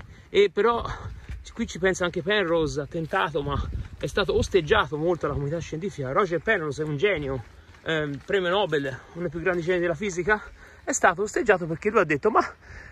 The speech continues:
se le cose stanno così, forse, forse non è tanto il discorso della particella di Dio, non è tanto dover essere credenti per forza, ma forse la nostra coscienza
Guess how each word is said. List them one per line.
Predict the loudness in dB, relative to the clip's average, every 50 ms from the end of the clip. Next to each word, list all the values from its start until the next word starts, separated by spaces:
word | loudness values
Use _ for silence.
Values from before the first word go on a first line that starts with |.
| -20 -20 -8
se | -4 0 2
le | 4
cose | 6 6 4 4 2
stanno | 0 0 2 2 2
così, | 2 2 2 0 -2 -6 -6 -8 -12 -10
forse, | -2 0 2 2 0 0 -4 -6 -4 -4 -4 -6 -10 -12 -14 -16 -18 -20 -18 -16 -16 -16 -14 -16 -18 -18 -20 -20 -20 -20 -18 -18 -18 -18
forse | -18 -4 0 2 4 4 2 2 -2 -2 0 0 0 0 -2 -6 -12 -12 -14 -16 -20 -20 -20 -20 -20 -20 -20 -20 -20 -20 -20 -20 -12 -2
non | 0 2
è | 4
tanto | 6 4 4 4 2 0
il | 0
discorso | 0 0 0 0 0 0 0
della | -2 -2 -2
particella | -4 0 0 2 2 2
di | 0 -2 -6
Dio, | -8 -6 -4 -2 -2 -2 -4 -6 -12 -20 -20 -20 -20 -20 -6 -4
non | -2 0
è | 4
tanto | 4 4 4 4 2 0
dover | 2 2 4 4 4
essere | 4 2 0 -4 -4
credenti | -2 -2 0 0 -2 -2 -4
per | -4 -4 -4
forza, | -4 -4 -4 -4 -4 -6 -10 -14 -14 -14 -16 -18 -18 -16 -10 -8
ma | -8
forse | -6 0 2 2 2 2 0 0 0 -2 -2 -8 -18 -20 -20 -20 -20 -20 -20 -20 -20 -20 -20 -20 -20 -20 -20 -8 -4
la | 0 4
nostra | 4 6 4 4 2 0 0 2 2 2 2
coscienza | 0 0 -2 0 4 4 4 4 4 0 -4 -2 -2 -2